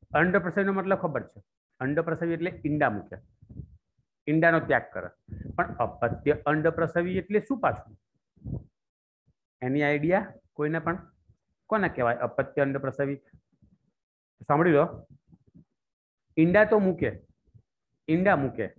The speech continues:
પણ ઈંડા શરીરની બહાર ના મૂકે. આ ઈંડા શરીરની અંદર મૂકે. વિચારો,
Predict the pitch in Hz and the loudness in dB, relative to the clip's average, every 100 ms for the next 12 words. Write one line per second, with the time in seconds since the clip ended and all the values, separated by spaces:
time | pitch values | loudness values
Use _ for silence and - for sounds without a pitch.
0 | _ - - - - 156 156 156 170 202 | _ -18 -18 -14 -2 0 4 4 6 4
1 | 202 170 185 196 139 147 156 113 113 104 | 4 2 4 2 2 4 4 2 -4 -4
2 | 95 - - 143 180 226 190 165 151 147 | -10 -14 -8 2 4 4 2 0 2 2
3 | 190 - 135 139 143 160 202 - 135 139 | 2 -2 -2 -2 -2 -4 -4 -4 -2 2
4 | 135 113 101 - 101 113 90 | 2 0 -4 -10 -10 -8 -10